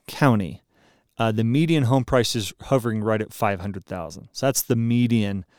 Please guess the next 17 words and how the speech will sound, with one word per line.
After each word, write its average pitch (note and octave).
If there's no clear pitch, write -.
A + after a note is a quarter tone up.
amount. A2
So B2
if A#2
you're G2+
looking C#3
for A2
something G#2
that's G#2
in A2
that G2+
range, G#2
which G#2
is G2
basically A#2+
everything, G#2+
then B2
when D3+